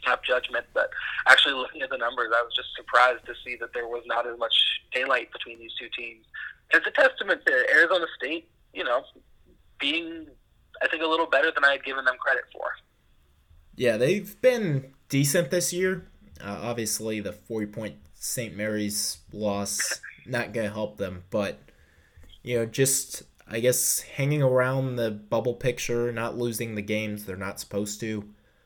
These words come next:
Speaker 2: Uh,
Speaker 1: Yeah, and
Speaker 2: and
Speaker 1: I mean,
Speaker 2: then
Speaker 1: they went
Speaker 2: picking
Speaker 1: to
Speaker 2: up
Speaker 1: Cor-,
Speaker 2: a
Speaker 1: they went to
Speaker 2: win here and there.
Speaker 1: Corvallis and beat Oregon State, you know, which is something Arizona couldn't do. They got a, you know, a couple, a couple little decent wins away from home.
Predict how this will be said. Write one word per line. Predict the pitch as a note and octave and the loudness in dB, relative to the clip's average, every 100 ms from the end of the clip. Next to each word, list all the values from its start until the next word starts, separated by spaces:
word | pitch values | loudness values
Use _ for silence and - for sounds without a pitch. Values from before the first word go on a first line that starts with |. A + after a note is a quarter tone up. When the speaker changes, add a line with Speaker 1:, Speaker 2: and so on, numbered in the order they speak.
| _ _ _ | _ _ _
Speaker 2:
Uh, | - C#2 - - - - | -12 -10 -10 -14 -16 0
Speaker 1:
Yeah, | F3+ C#3 A#2+ - | 4 6 4 2
and | C3 | 2
Speaker 2:
and | A2+ | 2
Speaker 1:
I | |
mean, | A2 A2 | 0 -4
Speaker 2:
then | - - | -8 -4
Speaker 1:
they | C3+ | 0
went | D3 | 0
Speaker 2:
picking | B2+ | 0
Speaker 1:
to | A#2+ | 0
Speaker 2:
up | A#2 | 0
Speaker 1:
Cor-, | A2 - - C3 | -2 -2 -12 -6
Speaker 2:
a | |
Speaker 1:
they | |
went | C#3 D3 | -2 0
to | B2+ | 0
Speaker 2:
win | A#2+ | 2
here | A#2+ | 6
and | A#2+ | 8
there. | C3 | 8
Speaker 1:
Corvallis | C3+ F3 - | 8 4 0
and | B2+ A#2+ A#2+ _ _ _ _ _ _ _ _ _ | -10 -10 -18 _ _ _ _ _ _ _ _ _
beat | C3+ C#3+ | -6 -4
Oregon | C#3+ D3 C#3 C#3 - | 0 0 0 -4 -8
State, | C3 C#3 F3 _ | -6 -4 -6 _
you | C3+ | -8
know, | C3 C3 | -4 -4
which | C3 C3+ | -2 -4
is | - | -2
something | C#3 C3+ C3+ | -2 -2 -2
Arizona | C3+ B2 B2 C3 | 0 2 2 2
couldn't | C3 C#3 C3+ - | 0 -6 -6 -8
do. | G#2+ C#3 E3 - - - - - _ _ - | -6 -6 -8 -10 -10 -10 -12 -16 _ _ -2
They | C3+ | 0
got | B2+ B2+ | 4 4
a, | B2+ - - _ _ _ _ - | 4 -2 -8 _ _ _ _ -4
you | F3+ | 4
know, | D3+ | 4
a | F3 | 6
couple, | G3 G3 B3 B3+ | 4 4 -4 -2
a | - | 0
couple | A#3+ - D4 | 2 2 -2
little | D4+ | -4
decent | - B3+ C4 - | -4 -6 -6 -4
wins | G3+ A#3 A#3+ | -2 -2 -2
away | B3 A#3 | -4 -2
from | A3 G#3 | -4 0
home. | D3+ D#3+ A#3 | 2 2 2